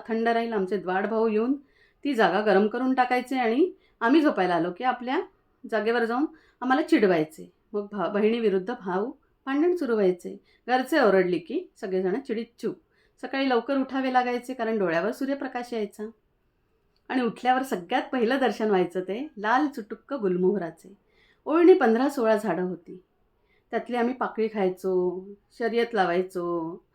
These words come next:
शेंगांची तलवारबाजी चालायची. वाटेल तशी मजा केली आहे. आता मुलांना सांगितले तर त्यांना विचित्र वाटेल.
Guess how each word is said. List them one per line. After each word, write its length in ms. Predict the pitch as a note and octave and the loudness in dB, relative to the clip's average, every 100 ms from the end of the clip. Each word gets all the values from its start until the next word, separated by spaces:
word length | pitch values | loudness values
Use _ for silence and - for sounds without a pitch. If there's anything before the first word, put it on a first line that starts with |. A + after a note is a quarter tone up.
| _ _ | _ _
शेंगांची 360 | A#3 A#3 A#3 A3 | -4 0 0 -2
तलवारबाजी 540 | - G#3 A#3 B3 A3 | 0 2 4 2 -2
चालायची. 360 | B3 F#3+ F3+ F3+ | -4 -2 -4 -2
वाटेल 480 | A3+ A#3 G#4 F#4+ C4+ | -4 -2 2 4 2
तशी 240 | C4+ F4 | 2 6
मजा 260 | C#4 G3 G3 | 6 6 0
केली 320 | E3+ D#3 D3 | -6 -12 -14
आहे. 80 | C#3+ _ _ - | -16 _ _ -10
आता 220 | A3+ - | -6 2
मुलांना 380 | D4+ C4+ B3+ C4+ | 2 4 4 4
सांगितले 400 | C4+ A3+ G#3+ B3 | 2 0 -2 -4
तर 100 | C#4 | -8
त्यांना 240 | C4+ G#3 | -4 -2
विचित्र 420 | B3 A#3 A#3 - B3 | -2 -4 -10 -8 -6
वाटेल. 360 | D3 - C3 | -6 -10 -20